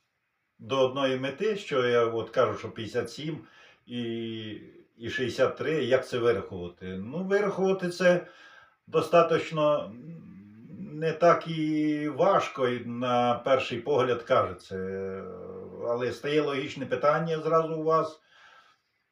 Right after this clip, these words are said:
постане, е, а як ж можна вирахувати, якщо корова, от, допустим, переносить теля, е,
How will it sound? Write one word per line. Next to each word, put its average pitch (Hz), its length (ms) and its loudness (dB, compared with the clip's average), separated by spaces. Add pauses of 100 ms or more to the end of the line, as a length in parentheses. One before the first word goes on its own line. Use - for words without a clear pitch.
(160)
постане, 156 680 2
е, 143 220 -6 (1080)
а 135 120 0
як 160 220 6
ж - 80 -8
можна 131 280 0
вирахувати, 143 640 2
якщо 131 320 -4
корова, 135 400 2
от, 117 220 -2
допустим, 117 540 -8
переносить 117 720 2
теля, 135 680 2
е, 92 460 -4